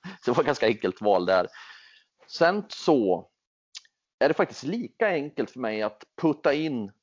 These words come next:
Leon Bristedt. Ja, det är så väldigt färskt. Du tar bara det, det lättaste och går den enklaste vägen. Ja, det kan man tycka. Men Leon Bristedt har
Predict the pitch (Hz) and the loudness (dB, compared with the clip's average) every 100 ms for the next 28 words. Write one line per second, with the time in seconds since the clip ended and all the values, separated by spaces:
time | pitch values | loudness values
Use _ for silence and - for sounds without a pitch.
0 | _ 113 117 123 117 104 131 160 - 95 | _ -2 2 4 4 0 -2 -2 0 0
1 | - 131 147 143 139 - _ 143 160 165 | 2 4 6 4 2 -4 _ -4 -4 -4
2 | 151 160 156 - 160 139 - 165 180 165 | -2 -2 -2 -2 -2 -2 -4 0 2 6
3 | 160 151 156 156 117 139 156 160 160 160 | 6 8 8 6 6 6 6 6 4 0
4 | 143 - 139 147 147 151 147 151 143 147 | 2 2 2 4 4 0 -2 -4 -2 0
5 | 135 135 120 113 113 - 95 165 208 262 | 2 4 2 -2 -4 -6 -2 2 2 0
6 | - _ _ - 220 208 143 - 120 - | -6 _ _ -6 -2 0 -2 -2 -2 -2
7 | - - - _ - 139 165 175 151 196 | -10 -20 -20 _ -2 0 2 0 0 0
8 | 196 170 - 220 - 175 160 151 147 | -2 -4 0 -2 0 2 4 4 0